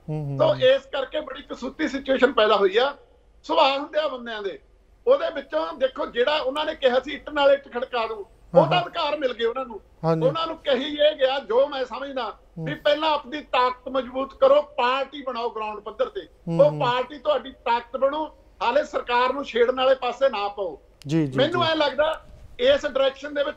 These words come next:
Speaker 2: ਚੁੱਪ ਨਹੀਂ, ਉਹ ਮੀਟਿੰਗਾਂ ਕਰ ਰਿਹਾ, ਮਿਲ ਰਿਹਾ। ਹਾਂ, ਸਰਕਾਰ ਤੇ ਜਿਹੜੇ, ਜੋ ਕਹਿਣਾ ਸੀ ਸਰਕਾਰ ਨੂੰ ਕਹਿਤਾ, ਜੋ ਅਮਰਿੰਦਰ ਨੇ ਕਹਿਣਾ ਸੀ ਉਹ ਕਹਿਤਾ। ਇਹ ਤਾਂ ਹੁਣ ਲੋਕਾਂ ਨੇ ਫੈਸਲਾ ਕਰਨਾ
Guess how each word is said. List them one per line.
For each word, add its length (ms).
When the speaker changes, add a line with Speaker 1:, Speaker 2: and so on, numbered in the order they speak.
Speaker 2:
ਚੁੱਪ 240
ਨਹੀਂ, 120
ਉਹ 80
ਮੀਟਿੰਗਾਂ 420
ਕਰ 200
ਰਿਹਾ, 240
ਮਿਲ 260
ਰਿਹਾ। 400
ਹਾਂ, 180
ਸਰਕਾਰ 720
ਤੇ 140
ਜਿਹੜੇ, 180
ਜੋ 280
ਕਹਿਣਾ 360
ਸੀ 140
ਸਰਕਾਰ 380
ਨੂੰ 100
ਕਹਿਤਾ, 400
ਜੋ 180
ਅਮਰਿੰਦਰ 380
ਨੇ 120
ਕਹਿਣਾ 220
ਸੀ 140
ਉਹ 140
ਕਹਿਤਾ। 440
ਇਹ 80
ਤਾਂ 120
ਹੁਣ 140
ਲੋਕਾਂ 360
ਨੇ 60
ਫੈਸਲਾ 400
ਕਰਨਾ 420